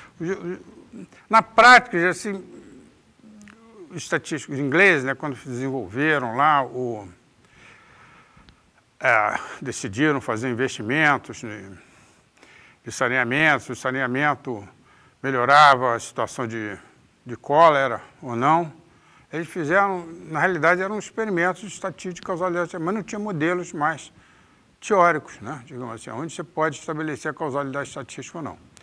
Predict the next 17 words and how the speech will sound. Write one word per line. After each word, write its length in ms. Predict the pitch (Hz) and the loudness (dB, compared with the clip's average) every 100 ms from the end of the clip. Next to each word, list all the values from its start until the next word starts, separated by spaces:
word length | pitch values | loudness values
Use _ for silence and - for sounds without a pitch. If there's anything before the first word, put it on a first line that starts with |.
| - - - - - - - - - | -20 -20 -20 -20 -20 -20 -20 -20 -12
E 420 | 202 247 247 - 160 | -2 0 0 -4 -2
isso 260 | 185 - | -2 0
aí 140 | 180 190 | 0 0
entrou 400 | 220 - 196 214 | 0 2 2 4
de 100 | 190 | 0
forma 560 | - 185 202 170 135 | -4 6 8 8 2
muito 300 | 120 160 175 | -8 -10 -10
forte, 580 | - 175 190 - - - _ _ _ - - - - - - | -2 6 6 6 -12 -20 _ _ _ -20 -20 -20 -20 -20 0
e 60 | 175 | 2
eu 100 | 196 | 4
tenho 200 | 190 190 | 2 4
trabalhado 520 | 185 175 175 175 160 | 4 6 8 6 6
bastante 500 | 190 - 180 165 220 | 0 0 -6 -4 -2
nisso, 360 | 185 135 - | 0 0 -4
causalidade 540 | - 120 143 131 151 147 | -8 -2 0 2 2 2
estatística. 560 | 202 - 185 123 - - - _ _ _ _ _ - _ _ _ _ _ _ _ _ - | -4 -2 -2 -2 -6 -20 -20 _ _ _ _ _ -20 _ _ _ _ _ _ _ _ 6
Outra 480 | 247 254 185 147 | 6 8 2 -2